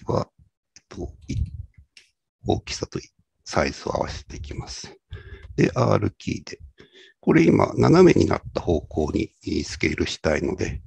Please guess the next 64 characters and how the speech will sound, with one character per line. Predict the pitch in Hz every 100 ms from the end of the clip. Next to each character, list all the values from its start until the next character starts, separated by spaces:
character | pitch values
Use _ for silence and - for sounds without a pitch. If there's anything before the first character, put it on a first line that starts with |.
| -
そ | -
う |
い |
っ | 131
た | -
時 | - -
は | -
ア | - - -
ク |
シ | - 127
ョ |
ン | 131 120
セ | -
ン | - -
タ | - -
ー | -
で |
す | -
ね。 | 101 - _ - - _ - - -
で、 | - - -
え |
っ | -
と、 | - -
ロ | 123 127
ー |
カ | - -
ル | 160
と | - - - _ -
い | -
う | -
の | -
を | - - 85 - - - -
選 | - 85
ん | -
で | -
あ |
げ | - 82
る | -
と、 | - 135 123 - - - - - _ _ _ _ _ -
選 | 113 113
択 | - - 107
し | -
て | 104
い | 104
る | 104
エ |
レ | 98 85
メ | -
ン | - -
ト | -
の | 95 - - 98 98
ロ | 117
ー | 117
カ | 113
ル | 117
方 | - 110 95
向 | _ - -
に、 | 120 - - _ _ _ -
え |
ー、 | - - - - 87 85 78 80 78 - - -
ツ | -
ー | 92
ル | 95
の | - -